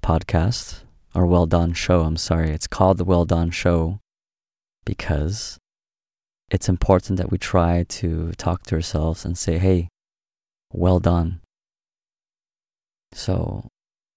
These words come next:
I hope you can say that to yourself for doing the things that you need to do for your life, for paying attention to the important things,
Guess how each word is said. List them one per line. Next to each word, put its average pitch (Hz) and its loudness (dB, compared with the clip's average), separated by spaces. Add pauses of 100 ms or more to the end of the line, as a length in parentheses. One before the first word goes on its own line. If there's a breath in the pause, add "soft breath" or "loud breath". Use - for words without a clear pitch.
(480)
I 95 -2
hope 90 0
you 82 -4
can 87 0
say - 0
that 80 0
to - -8
yourself 104 0 (720)
for - -2
doing 90 4
the 90 4
things 87 0
that - -2
you 92 -2
need 90 -2
to - -6
do 90 0
for - -6
your 80 -2
life, 85 -2 (720)
for 87 -2
paying 87 2
attention 87 -2
to 85 -4
the 82 -2
important 85 -6
things, 90 -6